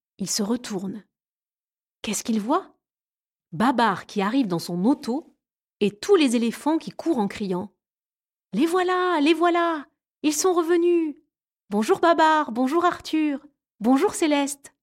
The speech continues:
Oh, quel beau costume, quelle belle auto ! » Alors, Cornelius, le plus vieux des éléphants,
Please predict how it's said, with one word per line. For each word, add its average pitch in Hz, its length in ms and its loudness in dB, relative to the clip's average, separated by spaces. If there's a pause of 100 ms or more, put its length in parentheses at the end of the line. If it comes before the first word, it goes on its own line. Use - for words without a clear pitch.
(140)
Oh, - 260 -16 (140)
quel 233 180 0
beau 233 200 2
costume, 330 680 2
quelle 214 180 -2
belle 294 180 2
auto ! » 320 680 -2 (1800)
Alors, 247 560 -2 (300)
Cornelius, 233 720 0
le 175 80 0
plus - 180 -12
vieux 226 220 2
des 208 180 -2
éléphants, 233 500 -6